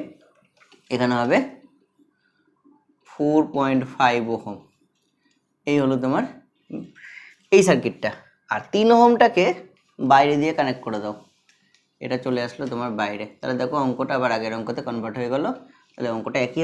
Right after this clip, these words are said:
হবে, just করে ফেলবে। এটার উত্তর কী হবে, ই এফেক্টিভ হবে জিরো পয়েন্ট থ্রি সেভেন ফাইভ জিরো, ই এফেক্টিভ হবে জিরো পয়েন্ট থ্রি সেভেন ফাইভ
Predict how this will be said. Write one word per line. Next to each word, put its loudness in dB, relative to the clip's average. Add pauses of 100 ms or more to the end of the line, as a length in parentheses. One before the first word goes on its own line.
হবে, 4 (360)
just -2
করে 4
ফেলবে। -4 (600)
এটার 8
উত্তর 6 (100)
কী 8
হবে, 8 (1400)
ই 6 (160)
এফেক্টিভ 6 (120)
হবে 10 (160)
জিরো 10 (160)
পয়েন্ট 10
থ্রি 6
সেভেন 8
ফাইভ 8 (120)
জিরো, 12 (2500)
ই 0 (180)
এফেক্টিভ -4 (120)
হবে 2 (1000)
জিরো -2 (120)
পয়েন্ট -2
থ্রি -6 (200)
সেভেন -4 (100)
ফাইভ -4